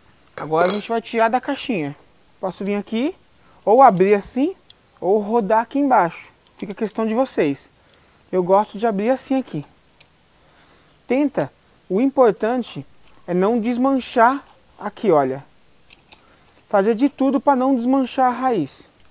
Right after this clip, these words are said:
Às vezes, olha, a terra não se concentrou totalmente. Então a gente tem que ir com cuidado.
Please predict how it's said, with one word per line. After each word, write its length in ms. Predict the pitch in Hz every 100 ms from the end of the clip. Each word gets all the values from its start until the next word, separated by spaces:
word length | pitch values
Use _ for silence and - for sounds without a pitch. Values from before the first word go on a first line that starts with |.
| - - - -
Às 240 | 240 185
vezes, 400 | 202 262 233 160
olha, 200 | 165 165
a 20 |
terra 300 | - 220 233
não 180 | 220 254
se 160 | - 262
concentrou 640 | 262 254 - 262 - 247
totalmente. 840 | 269 269 294 262 196 139 - - _ _ _ _ _ _ _ _ _ _
Então 140 | 175
a 60 | 165
gente 200 | 190 180
tem 100 | 196
que 100 | 214
ir 40 |
com 160 | 226 214
cuidado. 580 | - 262 208 147 120